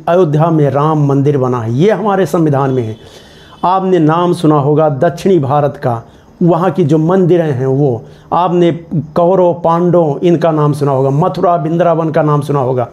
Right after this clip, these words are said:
इन सब चित्रों इनके यहाँ के हैं। आपने जो है पश्चिमी बंगाल में नाम सुना होगा। आपने देखा होगा कि भारतीय संविधान को जो है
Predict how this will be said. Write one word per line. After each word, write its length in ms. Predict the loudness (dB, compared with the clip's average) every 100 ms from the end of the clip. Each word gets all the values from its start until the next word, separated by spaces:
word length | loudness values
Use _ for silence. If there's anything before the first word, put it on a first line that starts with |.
| -14 -14 -2
इन 160 | 0 0
सब 300 | -2 -4 -4
चित्रों 640 | -6 -4 -2 0 -2 -2
इनके 260 | 0 0 0
यहाँ 200 | 0 -2
के 120 | 0
हैं। 280 | -2 -4 -10 -16 -20 -8 -2
आपने 380 | -2 0 0
जो 160 | 0 0
है 380 | 2 2 2 -2 -10 -6
पश्चिमी 380 | -4 -2 2 2
बंगाल 480 | 2 0 0 0 0
में 120 | 0
नाम 200 | 0 -2
सुना 200 | -4 -4
होगा। 340 | -2 -2 -4 -6 -16 -20 -20 -10 -4
आपने 320 | -2 0 0
देखा 340 | 2 0 0
होगा 240 | 0 2 0
कि 120 | 0
भारतीय 500 | -2 0 -2 0 0
संविधान 640 | 0 -2 0 0 0 0
को 160 | 0 0
जो 180 | 0 0
है 300 | 2 0